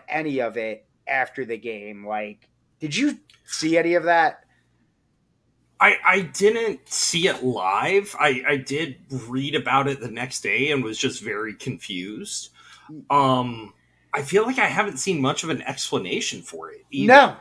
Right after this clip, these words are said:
Speaker 1: there has been, like, no explanation to this point, which may, which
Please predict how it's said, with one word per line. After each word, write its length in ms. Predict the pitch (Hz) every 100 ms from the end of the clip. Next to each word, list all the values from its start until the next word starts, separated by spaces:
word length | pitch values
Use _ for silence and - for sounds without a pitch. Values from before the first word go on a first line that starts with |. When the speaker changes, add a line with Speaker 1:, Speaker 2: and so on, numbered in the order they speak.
| -
Speaker 1:
there 220 | 175 185
has 220 | 190 214
been, 220 | 160 202 185
like, 180 | 165
no 460 | 147 165 175 196 196
explanation 760 | 185 190 170 170 160 180 196 160
to 80 |
this 160 | 151 139
point, 280 | - 190 151
which 180 | 147 165
may, 300 | 165 143 - - -
which 420 | - 208 - -